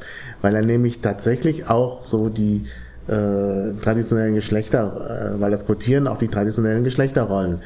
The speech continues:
stärkt. Ja, wird dann immer, äh, es wird immer dann über nachgedacht, ähm, nicht was jemand, äh, wirklich, äh,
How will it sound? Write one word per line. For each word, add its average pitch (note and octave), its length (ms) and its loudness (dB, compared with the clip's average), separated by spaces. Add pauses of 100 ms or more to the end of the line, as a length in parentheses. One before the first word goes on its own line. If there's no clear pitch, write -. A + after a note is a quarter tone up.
(180)
stärkt. - 760 -4 (380)
Ja, A#2 480 0
wird A2 140 2
dann G2+ 140 0
immer, E3+ 500 2 (300)
äh, - 40 -6
es A#2+ 360 0
wird A#2+ 100 2
immer D#3+ 220 4
dann C#3 160 4
über B2 160 2
nachgedacht, D3+ 840 0 (440)
ähm, A#2+ 380 2
nicht A#2+ 180 0
was G#2+ 200 0
jemand, A2 840 0
äh, - 20 -4
wirklich, G#2 1000 -2
äh, G#2 600 -6